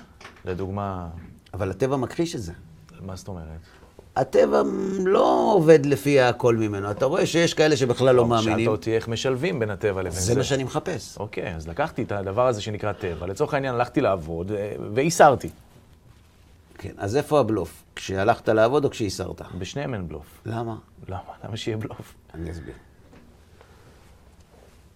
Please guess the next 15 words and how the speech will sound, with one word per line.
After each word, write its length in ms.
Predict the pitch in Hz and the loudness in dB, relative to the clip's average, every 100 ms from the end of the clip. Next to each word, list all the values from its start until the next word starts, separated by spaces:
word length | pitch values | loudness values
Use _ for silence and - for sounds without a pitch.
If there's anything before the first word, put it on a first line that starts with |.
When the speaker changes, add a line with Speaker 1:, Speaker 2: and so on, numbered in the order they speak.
| - | -12
Speaker 2:
אמרתי 320 | 92 123 117 95 | -6 -6 -6 -8
לך, 220 | 90 82 85 82 - | -6 -8 -8 -10 -6
Speaker 1:
הרי 140 | 107 | -4
יש 120 | 135 | -2
לנו 100 | 160 | -2
משימה, 420 | 156 - 156 107 | -2 -2 -2 -2
לא? 100 | 82 | 0
Speaker 2:
רמזתי 440 | 110 139 156 110 95 | 2 4 4 2 -6
כבר 200 | 92 90 | -4 -4
בהתחלה. 400 | 87 82 95 67 | -4 -6 -8 -4
כן, 220 | 180 165 | -2 0
אבל 200 | 95 113 | -2 -4
יש 160 | 143 - | -4 -4
כאן 200 | 156 151 | -4 -2
איזה, 200 | 120 | -4